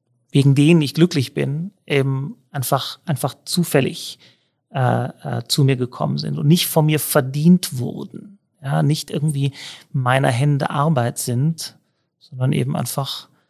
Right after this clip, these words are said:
äh, ja, mir zugefallen sind. Ähm, was wir, was wir auch sehen, was, was häufig ein Problem bei Prosozialität ist, ist, dass man sich neigt,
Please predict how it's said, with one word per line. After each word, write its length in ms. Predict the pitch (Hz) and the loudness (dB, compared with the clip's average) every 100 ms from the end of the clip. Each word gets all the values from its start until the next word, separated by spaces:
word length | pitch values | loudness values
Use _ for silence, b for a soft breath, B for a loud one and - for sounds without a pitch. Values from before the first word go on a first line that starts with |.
| _ _ 202 | _ _ -4
äh, 400 | 135 131 127 135 - _ _ _ _ _ _ _ | 0 0 0 -4 -14 _ _ _ _ _ _ _
ja, 180 | 165 143 | 4 6
mir 140 | 131 127 | 6 4
zugefallen 560 | 175 147 - 113 117 | 0 0 -4 -6 -6
sind. 340 | 123 143 127 _ _ _ _ _ _ _ _ _ _ _ _ - B B B B _ _ - | -8 -10 -12 _ _ _ _ _ _ _ _ _ _ _ _ -20 B B B B _ _ 0
Ähm, 340 | 151 156 175 _ _ _ _ _ _ _ _ _ - | 6 6 4 _ _ _ _ _ _ _ _ _ -20
was 360 | - 175 160 | -2 0 4
wir, 360 | 165 156 - - | 4 4 2 -6
was 160 | 165 - | -10 -2
wir 180 | 170 - | 0 2
auch 340 | 180 - - - | 2 0 -16 -8
sehen, 480 | 156 139 170 220 190 | -4 0 2 2 2
was, 240 | 175 - | -2 -4
was 180 | 135 151 | -6 -2
häufig 300 | 170 180 156 | -2 0 -4
ein 100 | 151 | -6
Problem 360 | - 139 185 247 | -6 -2 0 0
bei 80 | |
Prosozialität 880 | - 202 185 180 180 175 170 170 170 | -4 -4 -4 -4 -4 -4 -4 -6 -6
ist, 180 | 302 - | -6 -6
ist, 220 | 180 - | -8 -6
dass 140 | 151 156 | -6 -4
man 180 | 151 | -6
sich 200 | 143 139 | -6 -6
neigt, 440 | 143 135 151 - | -2 -2 -2 -6